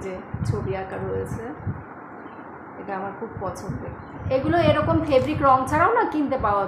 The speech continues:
যায়, সেগুলোর দাম আবার অনেকটাই কম, আর যেগুলো এরকম রং করে বিক্রি করছে আঁকিবুকি করে,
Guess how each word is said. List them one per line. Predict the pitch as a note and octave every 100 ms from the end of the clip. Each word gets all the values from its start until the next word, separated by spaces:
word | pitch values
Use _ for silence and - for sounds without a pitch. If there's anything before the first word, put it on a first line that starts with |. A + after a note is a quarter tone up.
| G3+
যায়, | F#3+
সেগুলোর | B3 C4 D4 C4
দাম | C4+ C4+
আবার | C4 C4+
অনেকটাই | B3+ B3 - C#4+ C#4
কম, | A#3+ A3 B3+ D#4+ - - - - -
আর | G3+ G#3 G#3+
যেগুলো | B3+ C#4 C#4+
এরকম | C#4+ D4+ C#4 C4+
রং | B3+ C4 D4
করে | D4
বিক্রি | C#4 C#4+ D4 D4+
করছে | D4 C#4 - D4+ E4
আঁকিবুকি | A#3+ B3+ B3 A#3+ C4
করে, | A#3+ B3